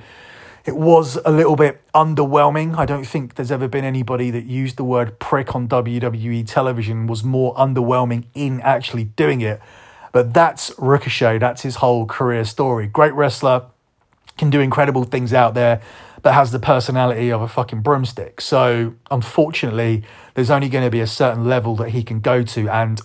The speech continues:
I hope that that level is just getting in the match with, with Logan Paul, making Logan Paul look good, as usual, but Logan Paul getting that win and moving on to bigger and better things. Um, we had a Cody appearance on this show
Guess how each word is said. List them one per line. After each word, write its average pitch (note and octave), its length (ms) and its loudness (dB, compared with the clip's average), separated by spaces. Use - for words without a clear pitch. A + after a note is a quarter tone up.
I C3+ 180 4
hope A2+ 600 -2
that A#2 200 0
that A#2+ 200 2
level B2 320 -2
is A#2 160 -2
just - 280 -4
getting A#2+ 220 -4
in B2 140 -2
the A2+ 80 -2
match B2 460 -2
with, C#3+ 280 -6
with C3 240 -2
Logan C#3 400 0
Paul, D#3+ 480 0
making C3+ 380 -2
Logan B2+ 340 0
Paul B2 260 -2
look A2+ 220 -6
good, E3 320 2
as B2+ 280 0
usual, C#3 480 -2
but A#2 120 0
Logan C#3+ 440 2
Paul B2 320 -2
getting B2+ 400 -2
that B2 240 0
win A#2+ 540 0
and A#2+ 160 2
moving B2 300 0
on A2+ 240 0
to A#2 260 -4
bigger A2 320 -2
and G#2+ 160 -4
better A2 200 -2
things. G#2+ 500 -4
Um, A#2+ 220 2
we C3 100 2
had B2+ 80 6
a A#2 60 -2
Cody D#3 400 2
appearance C#3 480 0
on C3 100 -2
this B2+ 100 -2
show C3+ 420 2